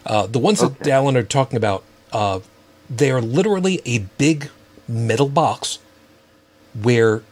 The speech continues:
Speaker 1: you go in, you t-, I'm telling you, I miss this. You take a handle at the front, crank it over, it closes the curtain behind you, and in front of you are a bunch of little metal levers, and you would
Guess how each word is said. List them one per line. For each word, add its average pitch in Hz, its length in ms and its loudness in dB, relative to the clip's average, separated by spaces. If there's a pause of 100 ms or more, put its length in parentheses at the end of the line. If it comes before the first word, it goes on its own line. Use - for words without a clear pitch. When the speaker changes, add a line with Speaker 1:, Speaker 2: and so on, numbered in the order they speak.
Speaker 1:
you 117 100 -4
go 101 240 -2
in, 208 240 2 (720)
you 107 100 -6
t-, - 180 -4 (720)
I'm 117 100 -4
telling 196 280 0
you, 113 100 -4
I 120 120 2
miss 156 260 0
this. - 400 -6 (1600)
You 131 80 -14 (100)
take 139 200 0
a 110 40 -6
handle 160 300 0
at 156 80 -6
the 160 60 -4
front, 208 280 0 (600)
crank 170 440 -2
it 160 60 4
over, 170 380 0 (280)
it 120 160 -2
closes 151 800 0 (160)
the 120 80 -2
curtain 143 320 -4
behind 110 340 -2
you, 92 120 -10 (580)
and 117 120 0
in 104 60 -2
front 127 220 0
of 127 100 -4
you 139 160 2
are 117 140 0
a 120 60 0
bunch 113 360 -2
of 113 380 -4
little 113 240 -4 (260)
metal 113 260 -4
levers, 151 500 -2 (440)
and 107 260 -2
you 104 100 -4
would 104 120 -6